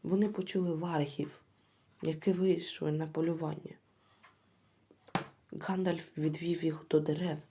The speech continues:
і там вони розвели вогнище. Потім один із вовків вийшов, то був їхній капітан та прислуга Саурона. Та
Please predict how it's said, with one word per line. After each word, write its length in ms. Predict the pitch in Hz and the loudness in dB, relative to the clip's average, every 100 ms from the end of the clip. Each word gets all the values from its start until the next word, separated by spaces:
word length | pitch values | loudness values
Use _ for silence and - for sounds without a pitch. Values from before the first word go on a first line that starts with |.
| _ _ _ _ - | _ _ _ _ -8
і 40 | |
там 260 | - 185 170 | 0 2 4
вони 200 | 170 165 | 2 2
розвели 500 | 156 165 165 165 156 | 2 2 2 2 -2
вогнище. 720 | 139 156 160 151 - - - _ _ _ _ - - _ _ _ _ - - - - - | -2 -4 -4 -8 -8 -8 -10 _ _ _ _ -20 -20 _ _ _ _ -20 -10 -10 -10 -6
Потім 420 | 190 196 190 175 | -4 0 0 0
один 280 | 165 175 175 | 2 4 4
із 140 | 165 | 2
вовків 440 | 160 156 151 - 143 | 2 0 -2 -4 4
вийшов, 400 | 185 196 - 151 - _ _ - _ _ _ _ _ | 6 6 -2 -2 -4 _ _ -20 _ _ _ _ _
то 120 | - 185 | -2 4
був 200 | 185 170 | 4 4
їхній 320 | 180 170 160 | 0 0 -4
капітан 580 | 160 151 151 175 160 156 - - _ _ _ _ _ - | -4 -6 -6 -4 -4 -6 -14 -20 _ _ _ _ _ -10
та 240 | - - | -6 -6
прислуга 580 | 151 151 - 165 156 156 | -8 -10 -6 0 0 0
Саурона. 560 | - 156 151 170 160 - - - _ _ _ _ _ _ _ - | 2 4 4 2 -4 -8 -14 -20 _ _ _ _ _ _ _ -20
Та 100 | - | -10